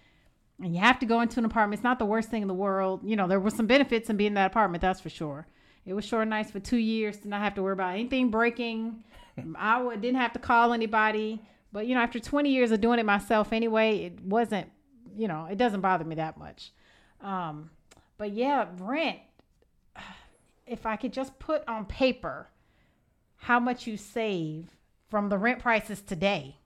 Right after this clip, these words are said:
Speaker 1: of
Speaker 2: Mm.
Speaker 1: today's metropolitan areas
Speaker 2: Right.
Speaker 1: versus buying, it's kind of incredible.
Speaker 2: Yep.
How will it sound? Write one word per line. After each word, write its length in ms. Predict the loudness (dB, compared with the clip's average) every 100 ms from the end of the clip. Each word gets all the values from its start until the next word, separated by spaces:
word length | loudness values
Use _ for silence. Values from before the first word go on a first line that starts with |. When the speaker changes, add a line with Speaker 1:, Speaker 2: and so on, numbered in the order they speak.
| -12
Speaker 1:
of 100 | -8
Speaker 2:
Mm. 120 | -8
Speaker 1:
today's 360 | -4 0 0 0
metropolitan 680 | -4 -2 4 6 4 0
areas 460 | -2 -2 -4 -8 -12
Speaker 2:
Right. 220 | -14 -14 -18 _
Speaker 1:
versus 460 | -6 -4 -2 -4 -6
buying, 640 | -4 -2 -2 -4 -8 -14 -10
it's 220 | -10 -10 -18 -16
kind 240 | -8 -4 -4
of 80 | -6
incredible. 680 | -12 -10 -8 -8 -12 -18 -20 _ _ -20
Speaker 2:
Yep. 180 | -20